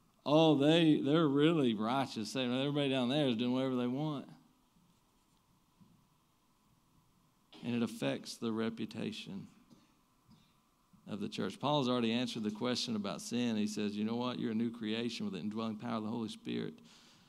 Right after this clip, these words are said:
By no means do we continue in sin and do more of it so we can have more grace. But you can't be on both sides of the fence.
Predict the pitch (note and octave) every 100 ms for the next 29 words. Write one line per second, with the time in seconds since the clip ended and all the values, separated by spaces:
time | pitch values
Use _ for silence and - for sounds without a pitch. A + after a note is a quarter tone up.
0 | - _ _ _ _ _ _ _ _ _
1 | _ _ _ _ _ - G#2+ G#2+ A2+ A2+
2 | A2+ A2 G#2 F2+ - G2 G2+ G2+ F2+ G#2+
3 | G2+ G2 F#2 F2+ - F#2 G2 F#2 F2+ G#2
4 | G2 G2 F#2 F2+ E2 C#2+ - F#2+ F#2 F#2
5 | F#2+ F#2 E2+ E2 D#2 E2 - - - -
6 | - _ _ _ _ _ _ _ _ _
7 | _ _ _ _ _ _ _ _ - G#2
8 | - C3 B2+ A#2+ G#2+ G2 G#2 G#2 - F2+
9 | F2+ G#2+ E2+ D#2 - G#2+ A2+ E2+ - -